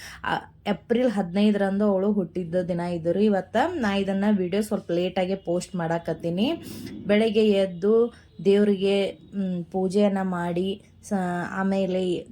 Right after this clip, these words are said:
ನೈವೇದ್ಯನ ಮಾಡಿ ನಾವು ಗುಡಿಗೆ ಹೋಗಿದ್ದೀವ್ರಿ. ಇದು ನಮ್ಮೂರಿನ ಲಕ್ಷ್ಮೀ ದೇವಸ್ಥಾನ.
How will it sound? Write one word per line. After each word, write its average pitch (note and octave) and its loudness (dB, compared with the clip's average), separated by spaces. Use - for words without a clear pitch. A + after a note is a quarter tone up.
ನೈವೇದ್ಯನ F#3+ 2
ಮಾಡಿ F3+ -4
ನಾವು F#3 0
ಗುಡಿಗೆ F3 -2
ಹೋಗಿದ್ದೀವ್ರಿ. F3 -2
ಇದು G#3 0
ನಮ್ಮೂರಿನ G3 2
ಲಕ್ಷ್ಮೀ G3 0
ದೇವಸ್ಥಾನ. E3+ -2